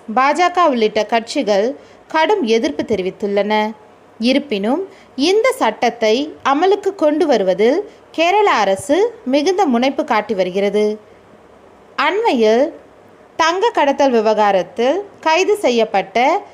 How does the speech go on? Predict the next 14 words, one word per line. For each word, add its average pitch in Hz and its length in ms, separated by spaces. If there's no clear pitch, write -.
ஸ்வப்னா 320 460
வழக்கில் 214 500
சமூக 349 420
வலைதளங்களில் 220 920
கேரள 392 340
அரசு 226 300
குறித்து 220 360
பல்வேறு 381 520
விதமான 262 500
கருத்துக்கள் 269 640
பதிவிடப்பட்டு 311 720
வந்தன. 185 300
இந்த 277 260
சூழலில் 277 540